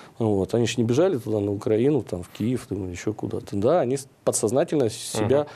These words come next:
Speaker 1: причисляли к русскому миру. Вот. Раз по ним вёлся огонь, по семьям, по детям, там, по женщинам, там, вот, вот так вот, то, соответственно, с той стороны,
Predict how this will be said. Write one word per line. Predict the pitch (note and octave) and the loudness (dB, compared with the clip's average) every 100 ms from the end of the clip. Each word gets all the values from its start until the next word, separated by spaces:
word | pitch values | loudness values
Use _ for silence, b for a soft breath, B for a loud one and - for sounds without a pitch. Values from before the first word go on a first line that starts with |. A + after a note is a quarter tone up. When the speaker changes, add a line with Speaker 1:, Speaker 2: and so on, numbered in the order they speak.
| B B B - | B B B -6
Speaker 1:
причисляли | G#2+ - - C#3+ C3 | -4 -4 2 2 2
к | G#2+ - | -2 -4
русскому | A#2 - A2 | -6 -2 0
миру. | G2+ F#2+ E2+ - B B B - | 0 -2 -8 -10 B B B -4
Вот. | A#2+ G#2+ G2 F2+ C#3+ | 0 4 2 2 2
Раз | F3+ - | 2 2
по | - | 0
ним | D3 C3 | 2 2
вёлся | A#2+ D3+ A#2 - | 4 4 2 2
огонь, | A2 A#2+ B3 D4+ | 2 4 2 2
по | - C#3 | 2 0
семьям, | - G3+ B3 G3+ C3+ | 2 2 4 4 2
по | - B2 | 2 2
детям, | E3 G3+ F#3+ C3 A2+ | 4 4 4 0 0
там, | - G#2 | 0 2
по | B2 | 2
женщинам, | C3 F#3+ E3+ - A#2+ G#2+ G2+ | 4 2 2 0 0 0 -2
там, | G#2+ G#2 G2 - | -4 -2 -4 -4
вот, | - G#2+ - - - - | 0 0 0 -16 -18 -8
вот | - | -6
так | - G#2 - | 0 -2 0
вот, | - B B B B | -8 B B B B
то, | - F#3+ | 2 4
соответственно, | E3 - D#3 D3+ D4 D4+ G3+ D3 | 2 2 2 4 0 2 2 2
с | - | 2
той | A3 G#3 | 2 2
стороны, | - D#3+ E3+ A3+ D#4 C#4 | 2 0 2 2 2 0